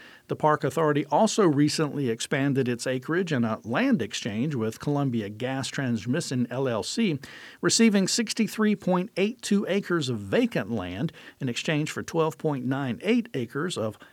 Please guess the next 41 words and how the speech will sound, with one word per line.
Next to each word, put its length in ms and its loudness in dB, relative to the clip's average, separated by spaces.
Halifax 540 0
Point 400 -4
District 420 -4
Park 340 2
that 120 0
is 140 0
adjacent 520 0
to 160 0
a 20 0
large 440 0
utility 580 -2
easement 460 -2
and 240 -6
substation. 720 -2
The 100 -2
new 160 0
property 540 -2
connects 440 -2
Halifax 680 -2
Point 420 -4
District 360 -4
Park 520 2
to 220 -2
Poplar 520 -4
Ford 400 2
Park 380 -4
in 140 -2
Sully 300 -2
District. 520 -4
Now, 60 -4
currently, 460 4
the 100 0
Park 300 0
Authority 480 2
owns 400 4
or 140 -6
cares 440 2
for 340 0
over 280 0
twenty-three 960 0
thousand 320 -4